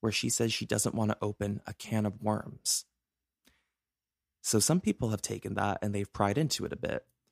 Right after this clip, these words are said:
and used it as this jump-off point to suggest that maybe she understands what this paranoia and this connection to Germany is really about, that something went down at the construction company with Blair's stepfather, where there were some dangerous individuals who were after him.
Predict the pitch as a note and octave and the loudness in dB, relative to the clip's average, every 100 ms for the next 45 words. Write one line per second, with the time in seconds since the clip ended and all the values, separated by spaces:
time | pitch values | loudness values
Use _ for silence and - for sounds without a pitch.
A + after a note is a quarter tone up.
0 | _ _ G#2 G2+ A2 - G#2 G2 G2+ - | _ _ -2 4 4 4 2 2 -2 2
1 | A2+ A2 G2+ G2+ A2 G2 - G#2 G#2 G#2+ | 4 4 2 -2 -2 -2 0 -2 0 2
2 | G2+ - G2 - G#2+ C#3 E3+ - C3 A2+ | 2 0 -2 -2 -2 -2 -2 -2 0 0
3 | G#2 G#2 - G#2 G2 F#2+ - - _ _ | 0 0 2 2 2 -2 -4 -6 _ _
4 | _ _ - A2 A2 G#2 - - G#2 G2+ | _ _ -2 0 2 2 2 2 2 4
5 | G2+ G2 G2 G#2+ G2+ - G#2 G2+ A2+ G2+ | 2 2 2 2 0 0 -2 -2 -4 -4
6 | - G2+ G2+ G2+ - - G#2 F#2+ F2+ G2 | -2 0 2 0 0 -2 -2 -4 -4 -2
7 | G2 - - G2 - _ _ _ _ _ | 0 -2 -2 -4 -4 _ _ _ _ _
8 | - - B2 C#3 A#2+ G#2+ G2 G#2 G2+ F#2+ | -2 2 2 2 2 0 0 -2 0 -2
9 | - - - _ _ _ _ - - - | -4 -6 -10 _ _ _ _ -8 -8 -6
10 | G#2 - A#2 - G#2 - G#2 G2 G2+ G2+ | -2 2 2 0 -2 -4 -4 -2 -2 -2
11 | - - - - - - - C3 - - | -6 -14 -14 -10 -6 -2 0 0 0 0
12 | G2 - F#2 A#2+ - - G#2 G2+ G#2 G#2 | 0 2 0 -2 -6 -2 0 0 0 2
13 | G#2+ G#2 G2+ G#2 G#2 G#2 G#2 G2+ G2 G2 | 0 0 0 0 0 0 -2 -2 -2 -2
14 | - - - F#2+ F#2+ - G#2 - G2 - | -2 -6 -4 -2 0 0 -2 -4 -6 -6
15 | G2 F#2 | -8 -10